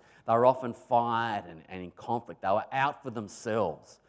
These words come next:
So if you believe in a world that is ruled by these gods who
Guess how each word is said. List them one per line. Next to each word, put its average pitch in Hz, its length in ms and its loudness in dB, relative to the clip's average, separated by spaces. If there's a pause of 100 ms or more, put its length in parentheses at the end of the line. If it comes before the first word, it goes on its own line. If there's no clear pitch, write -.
(400)
So 175 80 6
if 180 160 6
you 226 140 0
believe 175 560 6
in 156 180 -2
a 139 60 2
world 127 460 6
that 117 100 2
is 120 140 -4
ruled 143 480 4
by 123 220 4
these 117 400 0
gods 117 420 -2
who 120 180 -4